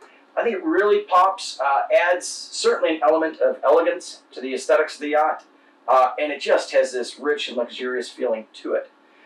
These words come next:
Um, you'll notice a lot of fine details such as the louvered cabinetry, the burlwood, um, salon table with the, uh, with the inlay, beautiful solid teak and holly cabin sole,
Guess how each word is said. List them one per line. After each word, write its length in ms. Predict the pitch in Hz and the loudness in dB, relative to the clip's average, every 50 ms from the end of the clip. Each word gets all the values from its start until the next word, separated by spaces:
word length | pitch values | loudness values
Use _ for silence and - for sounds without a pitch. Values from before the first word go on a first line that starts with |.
| _ _ _ _ _ 131 | _ _ _ _ _ 2
Um, 340 | 135 139 139 143 135 - - | 4 4 4 2 0 -2 -2
you'll 140 | 156 156 175 | -2 0 0
notice 220 | 190 180 165 170 | 0 0 0 2
a 40 | 170 | 4
lot 160 | 170 170 170 | 4 4 4
of 80 | 165 - | 4 4
fine 220 | 180 175 165 156 | 2 2 2 0
details 440 | 160 175 - 185 175 165 160 160 - | -6 -6 0 2 2 2 2 0 0
such 360 | - 165 156 151 - - - | 2 2 2 2 2 -2 0
as 320 | 151 151 147 143 143 - | 2 2 2 2 -2 -2
the 220 | 117 139 135 131 131 | -6 -8 -8 -8 -6
louvered 420 | 139 147 147 127 123 123 113 - | -4 -4 -4 -4 -4 -6 -8 -8
cabinetry, 800 | - - 185 180 180 180 - - - - 175 175 160 165 165 - _ _ _ _ _ _ _ | 0 2 4 4 4 2 0 -4 -8 -6 -6 -4 -4 -4 -6 -8 _ _ _ _ _ _ _
the 80 | 151 | -12
burlwood, 720 | 139 - 151 147 147 147 143 143 147 139 135 131 120 113 - _ | -2 2 2 4 4 2 0 0 -2 -2 -2 -4 -6 -14 -14 _
um, 520 | 127 127 120 117 117 113 110 113 107 110 - _ _ _ _ | -4 -2 0 0 0 0 0 -2 -4 -6 -16 _ _ _ _
salon 460 | _ - - 151 156 160 165 165 165 160 | _ -4 -2 2 4 4 4 4 2 0
table 600 | - 165 151 156 151 151 147 147 151 147 - - _ _ _ _ _ _ _ | 2 4 4 6 6 6 4 4 4 2 0 -10 _ _ _ _ _ _ _
with 160 | 113 120 120 | -12 -12 -10
the, 240 | 123 123 117 113 113 | -8 -6 -4 0 0
uh, 200 | 110 107 107 110 - - | 2 2 0 0 -2 -4
with 140 | 127 123 - | -10 -10 -10
the 80 | 113 | -12
inlay, 640 | 120 139 165 180 175 175 170 170 165 160 160 160 - _ _ _ _ _ _ _ _ | -4 -4 -4 -2 -2 0 0 0 0 0 -2 -6 -8 _ _ _ _ _ _ _ _
beautiful 640 | _ 135 160 190 214 220 208 - - 143 135 127 - - | _ -6 0 4 6 6 6 4 2 0 0 0 0 -2
solid 540 | - - - 165 160 180 185 190 175 - | -8 -2 0 2 2 4 2 2 0 -2
teak 280 | - - 175 170 - - | -4 -8 -10 -10 -6 -6
and 120 | 151 143 | -4 -4
holly 440 | 131 - - 156 160 151 156 151 147 | -2 0 0 2 2 2 2 0 -2
cabin 400 | - - 147 135 131 131 127 127 | -2 0 2 4 4 2 2 -4
sole, 600 | 120 - - 160 165 160 156 151 151 151 151 - | -8 -10 -6 -4 0 2 2 4 2 2 -2 -6